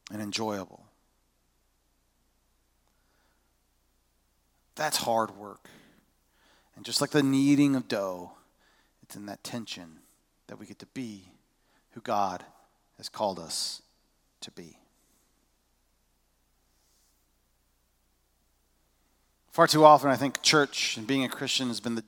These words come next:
dense, heavy stuff. We've thought about it and we go, "Oh, man, you just,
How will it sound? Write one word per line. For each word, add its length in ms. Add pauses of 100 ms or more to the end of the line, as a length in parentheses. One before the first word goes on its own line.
dense, 640
heavy 340 (320)
stuff. 580 (1600)
We've 80
thought 240
about 240
it 40
and 80
we 80
go, 140
"Oh, 400
man, 240
you 240
just, 260